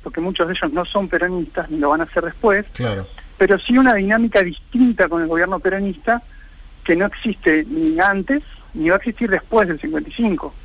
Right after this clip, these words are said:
Speaker 1: por lo menos en este caso puntual.
Speaker 2: Claro. Genial, es una historia espectacular, no sé por qué no es tan conocida, por lo menos yo la, la ignoraba, ¿no? No,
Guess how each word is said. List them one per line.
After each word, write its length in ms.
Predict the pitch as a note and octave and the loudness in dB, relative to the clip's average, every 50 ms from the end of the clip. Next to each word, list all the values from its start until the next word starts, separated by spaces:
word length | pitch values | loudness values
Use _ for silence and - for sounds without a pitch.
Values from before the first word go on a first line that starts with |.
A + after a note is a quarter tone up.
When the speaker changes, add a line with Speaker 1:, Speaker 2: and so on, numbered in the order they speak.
| - - - - - | -20 -20 -20 -6 0
Speaker 1:
por 140 | - F3 E3+ | 2 4 4
lo 60 | E3+ | 4
menos 200 | F#3+ G#3 A3 G3+ - | 4 2 0 0 -2
en 120 | F#3+ F#3 G#3 | -2 -2 -2
este 180 | G3+ - - G3 | -4 -4 -6 -4
caso 260 | - - - - G3 | -2 -4 -2 -2 -6
puntual. 480 | - - D#3 D3+ C#3 - C#3+ C3 A2 - - - - - | -8 -6 -6 -6 -2 0 -2 -2 -2 -6 -14 -20 -16 -8
Speaker 2:
Claro. 340 | - A#2+ G#2+ G2 F#2 F2+ - - - - - - - - - - - - - - - - - - - - - - | -6 -6 -4 -4 -6 -10 -12 -14 -18 -20 -20 -20 -20 -20 -20 -20 -20 -20 -20 -20 -20 -20 -20 -20 -20 -20 -16 -2
Genial, 380 | - G3+ G3 G#3+ A#3+ G#3+ F#3+ | 2 4 4 6 6 4 4
es 160 | G#3+ A3+ - - | 4 4 4 4
una 120 | G#3+ F3 | 4 4
historia 240 | - - A#3 A#3 G3 | 4 4 4 4 4
espectacular, 500 | - - C#3+ - D3 C3 D#3+ F#3+ F#3 G3+ | 4 4 4 2 2 2 2 2 2 4
no 100 | G#3+ A3 | 2 2
sé 140 | - - A3+ | 2 2 2
por 180 | - A3 G#3+ | 2 2 2
qué 120 | G#3 A3 G#3+ | 2 2 2
no 100 | G#3+ G#3 | 2 2
es 100 | - - | 2 0
tan 420 | - G3 G3 G3+ G3+ G3 F#3 F3 D#3+ | 0 0 0 0 -2 -2 -2 -2 0
conocida, 500 | - E3 D#3 E3 D#3+ - C4 C4 F#3+ C#3+ | 2 2 2 2 2 2 2 2 4 4
por 120 | B2+ D3 | 4 2
lo 80 | D3+ F3 | 2 2
menos 240 | A3 A3+ F#3 - - | 2 0 0 0 -2
yo 280 | F3+ F3+ F3 E3+ D#3+ | 0 0 0 0 2
la, 440 | C#3+ C#3 C3+ B2+ B2 A#2+ A2+ A2 - | 0 0 0 0 -2 -2 -4 -4 -2
la 100 | C3+ C#3 | 0 2
ignoraba, 400 | C#3 C#3+ D3+ E3+ A3+ B3 G#3+ F#3 | 2 4 4 4 2 2 2 2
¿no? 120 | F#3+ A#3 A#3+ | 2 2 4
No, 180 | B3+ C4 B3 | 4 2 2